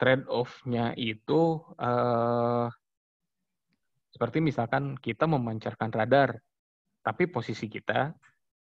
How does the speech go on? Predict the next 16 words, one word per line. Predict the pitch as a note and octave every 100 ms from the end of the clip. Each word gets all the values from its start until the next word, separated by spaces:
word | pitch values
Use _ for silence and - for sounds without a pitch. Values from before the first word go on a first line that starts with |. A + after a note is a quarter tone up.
| _
juga | G#2 A#2 D3
bisa | B2 C#3
ditriangulasi | C#3 C3 A2+ G#2+ G#2 - C3+
oleh | A2 G#2+ G#2+
S | A#2
M. | G#2 G#2+
Nah, | G#2+ G#2+
ini |
juga | D3+ D3 B2
sama. | C#3 C3+ A2+ - _ _ _ _ _ _ _
Kapal | - B2 - B2+ B2+ B2
selam | A#2+ A2+ A2+ D#3+
juga | F3+ C3 A#2
kalau | A2+ A2+
memancarkan | D#3 F3+ D3 B2+ A2+ - A2 G#2+
son-, | C#3+ C#3